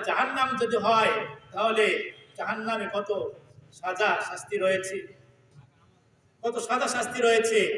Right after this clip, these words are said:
আমরা এই সাজা শাস্তিগুলো দুনিয়ার বুকে কোনো বান্দা যদি অপরাধ করে, অপরাধ করার কারণে ওই বান্দা জেলের মধ্যে এমন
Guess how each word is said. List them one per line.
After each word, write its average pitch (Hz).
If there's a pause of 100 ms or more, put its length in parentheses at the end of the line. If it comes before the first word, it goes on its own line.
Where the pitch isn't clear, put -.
(640)
আমরা 220
এই 208
সাজা 226
শাস্তিগুলো 247 (1500)
দুনিয়ার 247
বুকে 226 (480)
কোনো 214
বান্দা 220
যদি 214 (460)
অপরাধ 285
করে, 240 (2250)
অপরাধ 240
করার 262
কারণে 254 (840)
ওই 262
বান্দা 226 (480)
জেলের 247
মধ্যে 220 (200)
এমন 277